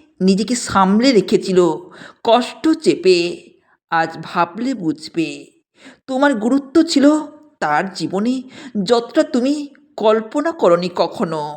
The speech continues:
শোনো, তুমি কি একটু আসবে? আজ অদ্ভুতভাবে তোমার কাছে যেতে মন টানছে খুব, জানি আসবে না, তবু মনে হলো ডাক দিই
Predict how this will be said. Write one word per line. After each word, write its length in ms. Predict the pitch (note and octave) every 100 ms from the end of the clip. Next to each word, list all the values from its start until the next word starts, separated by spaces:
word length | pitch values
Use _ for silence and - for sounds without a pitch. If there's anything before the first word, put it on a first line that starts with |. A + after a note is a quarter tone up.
| -
শোনো, 380 | - A3 F3 G3 A#3+ B3 - -
তুমি 180 | A3 G3
কি 120 | G3+ A#3+
একটু 220 | A#3+ C#4 C4+
আসবে? 340 | C4+ - - C#4+ - - - - - -
আজ 180 | C4 C#4 -
অদ্ভুতভাবে 880 | A3 G#3 G3 D#4+ D#4+ A3 D3+ E3+ F#3 F#3 E3+ - _ _
তোমার 320 | G3+ E3 F3 F3
কাছে 340 | G#3+ D#3 - A3
যেতে 340 | F#3 F#3 - C4 B3+ - - G3
মন 280 | A3 B3 D4 D4
টানছে 500 | A3+ G#3+ A#3+ - E4 -
খুব, 340 | - F#3 F#3 F#3 - - _ F#3 D#3
জানি 340 | A#2 D3 C#3 - _ - A3 - G#3+
আসবে 340 | A3+ - D#4 C#4+
না, 180 | F#3+ G3+ G3 G3 - _ _
তবু 260 | F#3 D#3+ A3 A#3+ - - - G#3
মনে 260 | G#3 A3+ D4
হলো 340 | C#4 E3 F3+ F3+ E3+ F3 - B3 G3+ G#3
ডাক 240 | A#3 B3+ B3
দিই 200 | D4+ D#4